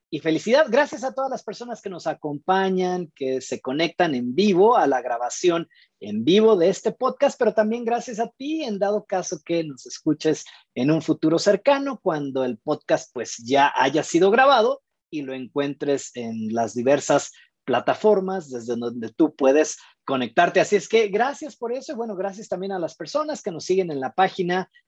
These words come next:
de Potencial Libre en Facebook en vivo. Bienvenidos, gracias por estar aquí y también a las personas que nos acompañan en la grabación, pues, en vivo y en directo a través de la plataforma de Zoom. Hoy tenemos un tema, pues, sumamente interesante, un tema que estoy seguro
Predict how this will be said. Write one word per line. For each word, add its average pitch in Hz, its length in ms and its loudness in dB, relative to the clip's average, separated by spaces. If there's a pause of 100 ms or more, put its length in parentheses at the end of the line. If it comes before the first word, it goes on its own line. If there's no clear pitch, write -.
de - 100 -4
Potencial 175 640 2
Libre 214 360 6
en 139 160 -6
Facebook 185 520 0
en 165 160 -4
vivo. 254 300 -2
Bienvenidos, 190 640 0
gracias 170 360 -2
por - 140 -6
estar - 240 0
aquí - 300 0 (180)
y 302 120 2
también 311 280 4
a 311 40 6
las 247 140 0
personas 226 380 -8
que 202 80 -14
nos 156 160 -12
acompañan 170 760 -8
en 131 160 -10
la 123 100 -2
grabación, 123 640 0 (280)
pues, - 260 -6
en 123 160 -6
vivo 151 380 4
y 127 120 -4
en 120 120 -4
directo 147 520 2
a 139 120 2
través 135 240 0
de 160 100 2
la 113 120 0
plataforma 156 760 0 (220)
de 160 140 2
Zoom. 247 300 0
Hoy 294 160 4
tenemos 320 360 -2
un 294 160 -12
tema, 269 540 -8
pues, 175 220 -4
sumamente 247 1040 0
interesante, 185 1120 -4
un 196 180 0
tema 208 260 2
que 156 100 -14
estoy 190 200 -4
seguro 185 480 4